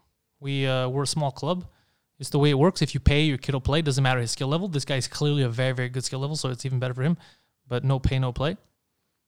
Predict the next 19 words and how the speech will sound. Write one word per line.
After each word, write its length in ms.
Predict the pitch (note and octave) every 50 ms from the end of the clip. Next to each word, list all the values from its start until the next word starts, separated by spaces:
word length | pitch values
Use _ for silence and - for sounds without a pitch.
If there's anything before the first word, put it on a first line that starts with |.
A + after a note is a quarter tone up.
| _ _ _ -
And 220 | C#3+ C3 B2+ C3
that 100 | C#3+ C#3
happens 280 | D#3 D#3+ - D#3 C#3 B2+
a 40 |
lot. 380 | A#2+ C3 D3+ D3+ D3+ - - - - _ _ _ _ _ _ _ _ _ _ _ _ _ _ _ _
And 720 | C#3 C3 B2+ A#2+ A#2+ A#2 A#2 A2+ A2+ A2+ A2 - - _ _ C#3
that's 240 | C#3+ C#3 C#3+ - -
why 380 | D3+ D3 D3 C#3+ C#3 C3 A#2 -
there's 200 | C#3 B2+ A#2+ A#2+
been 120 | C3+ B2+
a 40 | -
couple 260 | - - D#3 D#3+ C#3
hundred 340 | - - D3+ C#3 C#3+ C3 C3
different 340 | D#3+ D#3+ - - C#3+ - -
players 320 | - D3 D#3 D3+ C3+ A#2
that 80 | B2+ A#2+
have 120 | B2 -
played 220 | - C3+ C3+ C3
for 160 | - C#3+ C3